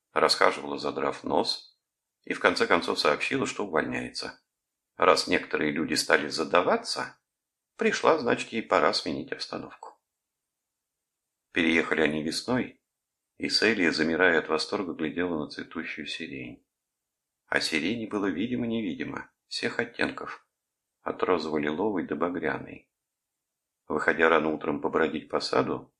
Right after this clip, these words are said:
сбегавшей за ней по пятам Обри,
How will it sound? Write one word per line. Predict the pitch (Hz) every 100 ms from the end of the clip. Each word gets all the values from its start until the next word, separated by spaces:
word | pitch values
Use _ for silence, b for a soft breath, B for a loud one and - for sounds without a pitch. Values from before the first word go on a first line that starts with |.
| _ _ _
сбегавшей | 76 76 80 73 - 80
за | 76
ней | 76 -
по | 78
пятам | - 78 69 -
Обри, | 98 - 73 65